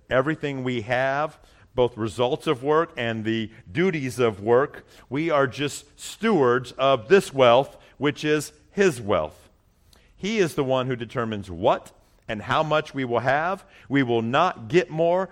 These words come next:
by working more, by wanting more, but by handling well what He has already given us, and by trusting and believing that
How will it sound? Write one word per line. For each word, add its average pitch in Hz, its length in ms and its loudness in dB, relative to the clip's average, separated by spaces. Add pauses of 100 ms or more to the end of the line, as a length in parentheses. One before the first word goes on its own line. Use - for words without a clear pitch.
(140)
by 117 180 4
working 175 460 -2
more, 185 460 -2 (420)
by 117 140 0
wanting 190 480 -2
more, 175 480 0 (880)
but 110 140 -8
by 104 140 0
handling 135 500 -4
well 117 480 2 (160)
what 101 100 -6
He 120 120 -6
has 95 100 -6
already 113 220 -2
given 104 300 -4
us, 90 320 -8 (760)
and 98 120 -8
by 95 80 -2
trusting 139 480 -6
and 139 80 -10
believing 117 480 -2
that 101 160 -6